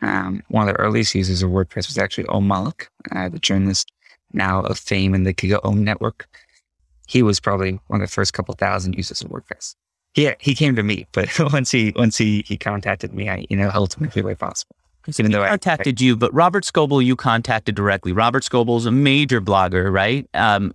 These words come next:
Speaker 2: he's a big influencer. Can you talk about, can you describe that relationship? You were reading his blog, and then what happened?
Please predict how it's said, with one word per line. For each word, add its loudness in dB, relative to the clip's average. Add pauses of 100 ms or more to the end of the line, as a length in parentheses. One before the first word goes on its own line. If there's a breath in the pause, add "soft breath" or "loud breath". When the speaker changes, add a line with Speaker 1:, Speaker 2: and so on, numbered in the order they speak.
Speaker 2:
he's 2
a -6
big 0
influencer. 2 (840 soft breath)
Can 0
you 0
talk -2
about, 0
can 2
you 4
describe 0
that 2
relationship? 0
You 4
were 6
reading 4
his 4
blog, 2
and 0
then 4
what 2
happened? -6